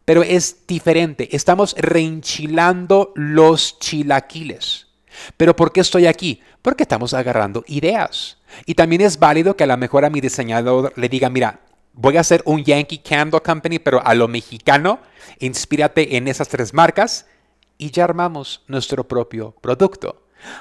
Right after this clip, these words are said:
"Ay, pero Carlos, yo no quiero vender veladoras". Entonces, si no quieres vender veladoras, pues lamentablemente no te gusta el negocio, ¿eh?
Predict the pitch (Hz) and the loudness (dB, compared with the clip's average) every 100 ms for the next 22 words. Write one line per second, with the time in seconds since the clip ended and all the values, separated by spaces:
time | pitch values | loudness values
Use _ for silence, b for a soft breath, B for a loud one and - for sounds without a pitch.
0 | - 202 262 339 311 208 208 214 190 214 | 0 2 4 4 4 2 2 0 2 2
1 | 220 214 226 214 240 339 - 226 226 247 | 2 0 0 -2 0 -2 -2 0 2 0
2 | 262 247 233 220 220 226 226 233 220 208 | 0 -2 -2 -4 -2 -2 -2 -2 0 0
3 | 196 196 196 208 214 233 226 214 180 156 | 2 2 2 2 2 2 2 4 4 2
4 | - B B - 180 185 - - 185 226 | -4 B B 0 0 0 -6 -4 0 0
5 | 294 294 220 196 190 165 156 147 143 147 | 0 0 0 4 4 4 4 4 6 4
6 | 139 127 127 127 143 151 139 131 127 123 | 2 -2 -2 2 2 2 -2 -2 -2 -2
7 | 117 117 123 107 98 90 - 110 170 | -2 0 -2 0 -2 -2 -4 -4 -6